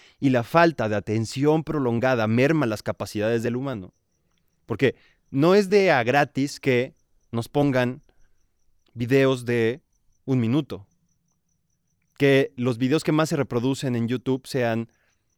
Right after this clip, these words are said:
entre tres y cinco minutos. Es porque nuestra atención está siendo mermada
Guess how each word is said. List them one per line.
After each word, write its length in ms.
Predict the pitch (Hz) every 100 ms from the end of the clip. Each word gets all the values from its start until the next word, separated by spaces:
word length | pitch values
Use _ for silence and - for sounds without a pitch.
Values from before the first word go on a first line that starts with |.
| _ _ _ -
entre 380 | 117 127 120 107
tres 380 | 143 165 185
y 160 | 175 135
cinco 280 | - 139 123
minutos. 560 | 117 143 120 87 - _ _ _ _ _ _ _ _ _ _ -
Es 120 | 117
porque 240 | - 170 175
nuestra 340 | 131 - 113
atención 640 | 107 107 110 - 131 135 -
está 300 | 107 - 135
siendo 320 | - 151 156 151
mermada 720 | 110 92 101 165 156 98